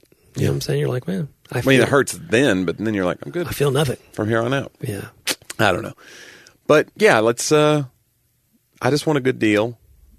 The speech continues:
Speaker 2: and I want a, a new flat screen, so Christmas time.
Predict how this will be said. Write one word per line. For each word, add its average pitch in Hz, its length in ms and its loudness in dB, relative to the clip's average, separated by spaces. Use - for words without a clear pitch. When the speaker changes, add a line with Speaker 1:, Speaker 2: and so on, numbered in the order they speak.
Speaker 2:
and 101 160 -4
I 104 80 0
want 107 500 -2
a, - 20 -14
a 104 60 -4
new 107 100 -2
flat 110 300 -2
screen, 101 420 -4
so 98 380 -2
Christmas 131 320 -2
time. 87 160 -6